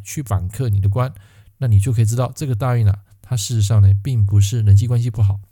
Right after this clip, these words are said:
反而是因为人会跟他抢一些工作。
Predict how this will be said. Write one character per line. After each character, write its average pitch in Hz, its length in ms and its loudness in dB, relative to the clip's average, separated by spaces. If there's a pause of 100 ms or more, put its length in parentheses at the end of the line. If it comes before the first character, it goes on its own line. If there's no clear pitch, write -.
(200)
反 95 180 -2
而 95 60 4
是 104 180 2
因 151 140 -4
为 156 120 -2
人 98 340 4 (400)
会 160 180 -6
跟 143 180 -6
他 139 140 -4
抢 - 340 -6
一 113 60 -6
些 117 140 -2
工 139 180 -6
作。 160 180 -8